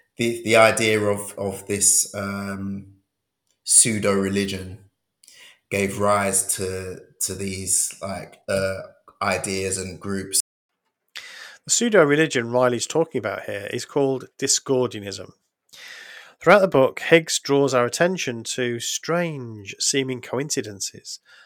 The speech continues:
Speaker 2: threading together seemingly unrelated events. In a way, I believe that he's mischievously mimicking Discordianism itself,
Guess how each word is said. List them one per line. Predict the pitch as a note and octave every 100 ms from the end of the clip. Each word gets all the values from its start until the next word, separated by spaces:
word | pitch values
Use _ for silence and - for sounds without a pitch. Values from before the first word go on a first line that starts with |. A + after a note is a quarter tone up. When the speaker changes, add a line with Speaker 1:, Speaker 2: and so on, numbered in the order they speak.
| _ _
Speaker 2:
threading | - D3 D#3+ D#3+
together | - D#3 C#3+ A#2+ -
seemingly | - C#3+ C#3 C3+ B2 B2 -
unrelated | B2+ B2 B2 A#2 - A2+
events. | B2 A#2 G2 - - - _ _ _ _ _ _ _ _ _ _ _ _ _ _ _ _ _ _ -
In | D#3+
a |
way, | F#3+ F3 B2+ -
I | D#3+
believe | D3+ C#3+ C3+ B2 -
that | -
he's | - C3 A#2+ C3+
mischievously | B2 - - E3+ D3 C3+ - C3 A#2+
mimicking | A#2+ B2+ D3 C#3 - A2+ G#2 G2+ - -
Discordianism | - - C#3+ C#3 C3+ A#2 A2 G#2+ G#2 -
itself, | A#2 - - B2 A2 G#2+ - -